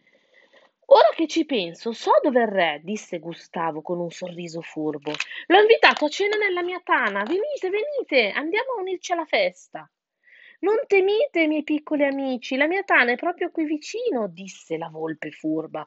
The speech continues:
con l'acquolina in bocca. La volpe aprì la porta della sua tana e tutti entrarono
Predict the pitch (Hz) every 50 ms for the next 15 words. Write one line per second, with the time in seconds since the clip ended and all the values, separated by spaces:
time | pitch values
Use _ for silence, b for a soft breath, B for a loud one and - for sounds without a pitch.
0 | B B B B B - 175 170 165 170 165 - - 151 151 156 156 156 160 160
1 | 160 156 151 156 160 151 - _ _ - - 139 - _ _ _ _ _ _ B
2 | B B B B B B - 415 359 202 151 156 156 151 _ - 208 220 - -
3 | 349 370 - 202 175 156 185 233 - 165 160 - - - 151 151 156 160 - -
4 | - 151 - - 147 143 143 143 147 147 147 _ _ B B B B B B B
5 | 571 659 - - 180 160 - - - 233 262 269 - - 160 156 151 151 151 151